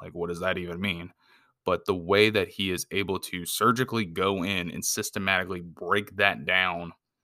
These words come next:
from a religious level, from a philosophical level, from a psychological level,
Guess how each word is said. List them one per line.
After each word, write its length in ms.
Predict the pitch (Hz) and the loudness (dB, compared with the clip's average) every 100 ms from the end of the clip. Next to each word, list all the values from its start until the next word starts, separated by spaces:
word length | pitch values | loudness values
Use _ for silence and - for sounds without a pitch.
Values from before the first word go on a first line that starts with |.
| _ _ | _ _
from 380 | - 92 87 85 | -8 -2 -2 -2
a 120 | 90 | -4
religious 540 | 90 90 98 90 90 | -4 -4 -2 -4 -6
level, 260 | 87 85 85 | -6 -4 -6
from 240 | - 92 | -6 -8
a 40 | 90 | -6
philosophical 720 | - 90 - 92 92 92 92 | -2 -2 2 2 2 -2 -4
level, 300 | 87 87 90 | -4 -4 -6
from 220 | - 98 90 | -2 -2 -2
a 80 | |
psychological 800 | 90 95 90 92 90 104 - 90 | -2 -2 -2 -2 0 0 0 -6
level, 360 | 90 87 87 | -6 -4 -8